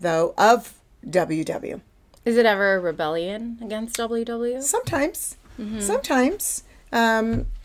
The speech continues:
Speaker 1: because sometimes I just don't wanna think about it. I don't wanna think about tracking. I don't wanna think about, although I know those are the tools to get me where I want to be. I do sometimes rebel against it, sure. Um,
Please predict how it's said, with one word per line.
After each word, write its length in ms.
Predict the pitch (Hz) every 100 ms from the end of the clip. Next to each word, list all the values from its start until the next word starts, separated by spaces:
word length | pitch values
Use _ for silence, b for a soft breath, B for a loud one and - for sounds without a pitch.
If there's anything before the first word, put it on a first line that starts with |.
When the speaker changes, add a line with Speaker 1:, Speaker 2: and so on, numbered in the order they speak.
| - -
Speaker 1:
because 260 | 233 254 262
sometimes 360 | 277 269 294 285
I 60 |
just 200 | 269 -
don't 120 | 311
wanna 160 | 311 311
think 440 | - - 226 254
about 340 | - 156 - -
it. 120 | -
I 80 | 220
don't 80 | 262
wanna 180 | 285
think 460 | 254 - 240 277 262
about 320 | 214 180 -
tracking. 500 | - - - 208 -
I 60 | 233
don't 120 | 262
wanna 180 | 269 247
think 360 | - 285 285
about, 200 | 269 - - B B B -
although 560 | 233 269 311 269 285 277
I 200 | 269 262
know 520 | 254 262 254 208 196
those 520 | 165 208 226 247 247 -
are 220 | 214 214
the 240 | 180 190
tools 680 | 196 - 226 196 185 190 - B B -
to 80 | 180
get 300 | - 214 226
me 140 | 214
where 180 | 196 190
I 80 | 185
want 300 | 180 175 -
to 180 | 190
be. 500 | 156 196 170 80 - _ - b b b b - - - 196
I 100 | 196
do 240 | 220 226
sometimes 460 | 226 220 240 226 262
rebel 260 | 269 330
against 320 | 359 165 -
it, 80 | -
sure. 540 | - 262 440 453 - - b b b b b -
Um, 420 | 220 214 208